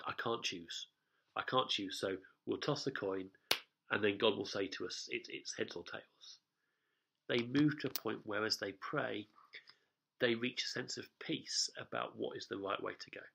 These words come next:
They have a sense of, "It is this."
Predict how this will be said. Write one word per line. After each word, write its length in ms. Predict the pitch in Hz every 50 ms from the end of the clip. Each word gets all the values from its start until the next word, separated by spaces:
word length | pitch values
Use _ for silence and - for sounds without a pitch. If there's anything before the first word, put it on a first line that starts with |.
| _ _ _ _ _ _ _ _ - - - _ _ _ _ _ _ -
They 80 | 110
have 60 | 104
a 40 | 101
sense 220 | 98 113 117 117 117
of, 80 | - - - - - - _ _ - -
"It 240 | - - 120 117
is 380 | 120 117 117 107 - - - - - _ _ _ _ _ _ _ _ -
this." 440 | - - - - - - - -